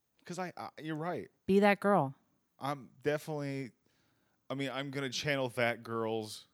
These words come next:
Speaker 1: quote, that girl confidence, that
Speaker 2: Mm-hmm.
Speaker 1: swagger,
Speaker 2: Mm-hmm.
Speaker 1: that, you know, it's, "It's my pussy, I'll do what I want." I think that's from the same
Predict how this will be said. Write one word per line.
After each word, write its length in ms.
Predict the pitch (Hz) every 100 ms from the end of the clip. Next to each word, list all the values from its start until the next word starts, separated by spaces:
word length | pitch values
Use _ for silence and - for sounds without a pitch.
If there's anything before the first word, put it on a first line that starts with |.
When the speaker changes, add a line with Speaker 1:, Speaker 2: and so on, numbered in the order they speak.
| _ -
Speaker 1:
quote, 380 | 123 107 104 -
that 260 | 110 101
girl 280 | 110 104 104
confidence, 680 | - 113 104 - 92 85 -
that 120 | 110
Speaker 2:
Mm-hmm. 100 | 202 311
Speaker 1:
swagger, 480 | 110 107 101 95 90 _ _ 196
Speaker 2:
Mm-hmm. 200 | 185 269
Speaker 1:
that, 320 | 104 98 117
you 60 |
know, 160 | 107 98
it's, 440 | 110 101 - - _ _ _ _ _ _ _ _ _ _ _
"It's 200 | 147 -
my 140 | 143 143
pussy, 340 | 135 123 120
I'll 120 | 110
do 120 | 104 107
what 100 | 101
I 80 | 95
want." 340 | 104 87 - - - - - - - - _ _ _ - - -
I 80 | 127
think 160 | 147 123
that's 200 | 120 -
from 140 | 117
the 80 | 104
same 480 | - 107 101 98